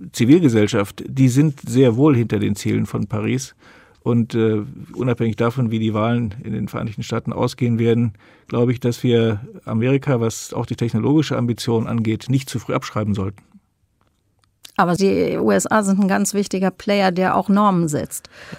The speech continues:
Speaker 1: Auf jeden Fall. Aber jetzt sehe ich auch mal von der Frage der, der Wettbewerbsfähigkeit der Europäer. Wenn wir in dieser Frage der Vorreiter sind und die Technologien entwickeln und die entsprechenden Produkte auf den Markt bringen,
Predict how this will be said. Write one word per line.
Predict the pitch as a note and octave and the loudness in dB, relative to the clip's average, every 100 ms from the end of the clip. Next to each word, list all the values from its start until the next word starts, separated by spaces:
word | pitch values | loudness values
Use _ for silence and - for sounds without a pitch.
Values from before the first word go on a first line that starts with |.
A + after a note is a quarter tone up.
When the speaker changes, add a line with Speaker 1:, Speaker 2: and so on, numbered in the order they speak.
| - | -4
Speaker 1:
Auf | - | 4
jeden | D#3 D#3 | 4 4
Fall. | D3+ C3 G2+ G2 - | 4 4 4 -2 0
Aber | C#3+ C3+ C3 | 4 4 4
jetzt | C#3+ C#3+ - - | -2 -2 -4 -10
sehe | E3 D3+ | -2 0
ich | D3+ | 0
auch | C#3 | 0
mal | C#3 | 0
von | B2+ C#3 | 0 0
der | C3+ B2+ | 2 2
Frage | A#2 - C3+ C3 | 0 -2 0 0
der, | B2 A#2+ A2+ | 2 2 0
der | A2 A2+ | -2 -2
Wettbewerbsfähigkeit | D3+ - B2 A2 - A2 G#2 - G#2+ | -2 0 0 0 0 -4 -4 -6 -6
der | A2 | -2
Europäer. | A#2 A2+ - A#2 B2+ C3+ - - _ | -2 -2 -2 0 0 -2 -12 -20 _
Wenn | A#2+ A#2+ | 0 2
wir | D#3 E3 | 4 4
in | C3 | 2
dieser | C3+ D3+ C3+ | 2 2 2
Frage | - B2+ B2+ | 2 0 2
der | A#2 | -2
Vorreiter | - E3+ D#3 A2 G#2 G2+ | 0 0 2 0 0 -4
sind | A#2 G#2 - | -4 -8 -8
und | A#2 | -4
die | A#2+ | -4
Technologien | - C3 C#3 A#2 A#2+ B2 | -2 -4 -2 -4 -2 -4
entwickeln | G#2+ G#2+ E3+ - G#2 G#2 | -4 0 0 0 -4 -4
und | - A#2+ - - | -4 -6 -4 -6
die | A2+ | -6
entsprechenden | A2 - B2 C3 G#2+ | -6 -6 -4 -2 -4
Produkte | - B2+ C#3 - | -4 -4 -4 -2
auf | A2+ A2 | -4 -4
den | G#2+ | -2
Markt | A2 C#3+ - | 0 0 -2
bringen, | - C3 C#3 | -10 -6 -6